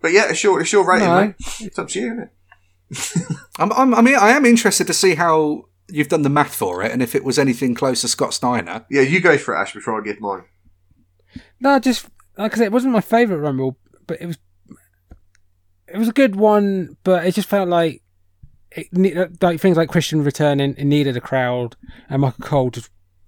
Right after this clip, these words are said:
Speaker 2: commentary ruined it a little
Speaker 1: Yeah,
Speaker 2: bit.
Speaker 1: I agree about
Speaker 2: If Michael
Speaker 1: Michael
Speaker 2: Cole
Speaker 1: Cole,
Speaker 2: wasn't, if,
Speaker 1: hundred percent.
Speaker 2: if Michael Cole wasn't there, it would have been four point seven five.
Speaker 1: Hey, you know, I, I agree. I do.
Speaker 3: What would have,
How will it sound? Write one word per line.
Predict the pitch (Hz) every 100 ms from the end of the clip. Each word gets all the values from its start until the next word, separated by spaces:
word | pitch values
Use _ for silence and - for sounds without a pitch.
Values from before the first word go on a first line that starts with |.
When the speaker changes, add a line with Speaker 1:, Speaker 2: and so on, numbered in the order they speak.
| - -
Speaker 2:
commentary | - 139 117 123
ruined | 120 123
it | 120
a |
little | 117 117
Speaker 1:
Yeah, | 120 117
Speaker 2:
bit. | -
Speaker 1:
I | 110 113
agree | 123 110
about | - 107
Speaker 2:
If | 185
Michael | 247
Speaker 1:
Michael | 190
Speaker 2:
Cole | 240
Speaker 1:
Cole, |
Speaker 2:
wasn't, | 202 196 202
if, |
Speaker 1:
hundred | 220 202
percent. | - 202 190
Speaker 2:
if |
Michael | 233 214
Cole | 233 220
wasn't | 196 202 180
there, | 185 156 147
it | 156
would | 156
have | 151
been | 156
four | - 170
point | 160 165 147
seven | 151 139
five. | 143 123 110
Speaker 1:
Hey, | 123 123 120 117
you | 117 113 107 101
know, | 127
I, | 131 135 147
I |
agree. | 117 127 - - -
I | 120
do. | 120 107 - - - - -
Speaker 3:
What | 254
would | 285
have, | 277